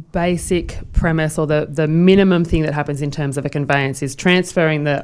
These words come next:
ownership of property from one person to another. Um,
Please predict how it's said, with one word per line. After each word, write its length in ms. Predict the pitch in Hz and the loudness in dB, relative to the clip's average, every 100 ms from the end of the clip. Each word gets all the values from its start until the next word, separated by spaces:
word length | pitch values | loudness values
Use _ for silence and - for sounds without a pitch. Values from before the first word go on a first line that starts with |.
| 147 | -4
ownership 380 | 156 151 - 151 | -2 -4 -4 -6
of 180 | 127 | -6
property 320 | - 151 143 139 | -6 -4 -2 -2
from 220 | 139 147 | -2 0
one 180 | 147 143 | 0 2
person 580 | 147 139 139 135 123 - | 0 0 -2 -4 -6 -6
to 180 | 147 | -4
another. 380 | 123 131 131 - - - - - - - - | -4 -4 -8 -10 -12 -20 -20 -20 -18 -16 -2
Um, 400 | 165 147 139 139 | 2 2 2 -2